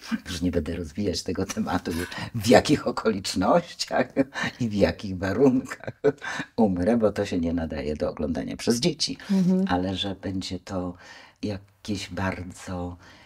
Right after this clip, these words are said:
Speaker 1: też, y, przepiękne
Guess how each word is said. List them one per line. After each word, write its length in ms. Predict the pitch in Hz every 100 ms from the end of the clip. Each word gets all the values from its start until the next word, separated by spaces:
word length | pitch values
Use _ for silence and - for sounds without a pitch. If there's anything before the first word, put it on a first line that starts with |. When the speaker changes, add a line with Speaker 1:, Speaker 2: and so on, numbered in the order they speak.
| _ _ _ -
Speaker 1:
też, 560 | 95 87 - - -
y, 340 | - 107 104 101 104 107 104 - _ _ _ _ _ _ _ _ _ _ _ _ _ _ _ _ _ _ _ _ _ _ _ _ _ _ - -
przepiękne 1120 | - - - - 113 107 87 - - - -